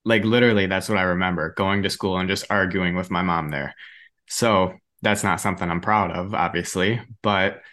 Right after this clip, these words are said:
after school, I would, like, linger with it. Like, I wouldn't leave my emotions at the door,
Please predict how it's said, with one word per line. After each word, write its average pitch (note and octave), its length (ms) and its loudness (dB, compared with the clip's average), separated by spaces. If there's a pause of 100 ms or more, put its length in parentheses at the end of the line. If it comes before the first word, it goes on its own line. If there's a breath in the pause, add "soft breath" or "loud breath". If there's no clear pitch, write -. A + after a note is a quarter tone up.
(1000 loud breath)
after A#2+ 420 2
school, G#2 720 2 (140)
I F2 120 4
would, B2 200 4
like, G#2 180 0
linger G#2 400 -2
with E2+ 240 -4
it. D2+ 240 -6
Like, - 380 -2 (260)
I G2 140 4
wouldn't A2 340 4
leave G#2 220 4
my G2 180 4
emotions F#2 480 0
at F2 160 0
the F2+ 60 -4
door, F2 400 0